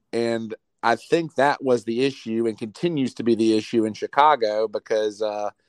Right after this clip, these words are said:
I don't think that, uh, he has been very, what's the word,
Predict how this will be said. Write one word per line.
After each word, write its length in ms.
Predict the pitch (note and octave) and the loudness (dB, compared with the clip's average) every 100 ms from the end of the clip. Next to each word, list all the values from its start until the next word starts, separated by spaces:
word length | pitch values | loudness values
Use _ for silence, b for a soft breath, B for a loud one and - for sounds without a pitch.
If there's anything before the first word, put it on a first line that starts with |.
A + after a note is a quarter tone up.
| _ _ _ _ - | _ _ _ _ -2
I 80 | |
don't 240 | A#2+ A#2 _ | -2 -2 _
think 340 | - B2+ G#2+ - | -8 -8 -8 -2
that, 260 | A2 G#2+ | 0 0
uh, 380 | G#2+ G#2 G#2 G#2 | -2 -4 -4 -4
he 160 | G#2+ A#2+ | -2 -2
has 160 | A2 | 0
been 280 | A2+ A2+ G#2+ | 0 -2 0
very, 640 | A2+ A#2 A2+ A2 G#2 G2 _ b b b b b b | 4 4 4 2 -2 -4 _ b b b b b b
what's 260 | A#2 G#2 - | -4 -4 -2
the 80 | G#2+ | -2
word, 680 | G#2 G#2 G#2 G2+ G2 F#2+ | 0 0 0 -4 -6 -10